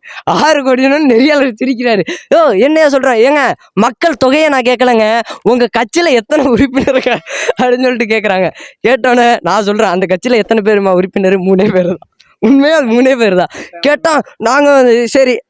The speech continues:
நாங்க வந்து காட்டு வளம், கனிம வளம், நில வளம், நீர் வளம் எல்லாத்தையும் அணுகுமுறையை வச்சு இந்த தேர்தலை நாங்க அணுகுறோம். உங்களுடைய அணுகுமுறை எப்படிங்க இருக்கு? நாம் தமிழர் கட்சிக்கு இத்தனை அணுகுமுறை இருக்கு, விவசாய மக்கள், பூர்வகுடி மக்கள் முன்னு, தமிழர் உரிமைகளை முன் வச்சு நாங்க வந்து இந்த தேர்தலை அணுகுறோம்,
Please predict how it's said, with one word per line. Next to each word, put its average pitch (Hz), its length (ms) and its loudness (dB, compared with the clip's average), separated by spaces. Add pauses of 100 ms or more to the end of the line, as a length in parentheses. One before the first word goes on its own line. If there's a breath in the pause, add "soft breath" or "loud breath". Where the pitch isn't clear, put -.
(240)
நாங்க 254 240 0
வந்து 269 200 0
காட்டு 262 340 0
வளம், 254 180 2
கனிம 247 320 0
வளம், 240 220 2
நில 240 220 2
வளம், 233 220 2
நீர் 240 200 2
வளம் 233 180 2
எல்லாத்தையும் 240 460 0
அணுகுமுறையை 240 420 0
வச்சு 226 200 0
இந்த 254 140 0 (100)
தேர்தலை 226 320 2
நாங்க 214 200 -2
அணுகுறோம். 185 400 0 (300 loud breath)
உங்களுடைய 294 380 0
அணுகுமுறை 311 560 0
எப்படிங்க 254 300 -2
இருக்கு? 214 300 -2
நாம் 214 200 -2
தமிழர் 240 220 0
கட்சிக்கு 233 240 -2
இத்தனை 233 280 0
அணுகுமுறை 233 500 2
இருக்கு, 214 300 -2 (260 loud breath)
விவசாய 247 400 0
மக்கள், 233 400 -2
பூர்வகுடி 226 420 0
மக்கள் 214 320 -2
முன்னு, 233 360 0
தமிழர் 220 300 0
உரிமைகளை 254 440 2
முன் 226 160 -2
வச்சு 233 240 0
நாங்க 226 180 0
வந்து 208 180 0
இந்த 202 240 -2
தேர்தலை 185 360 0
அணுகுறோம், 170 340 0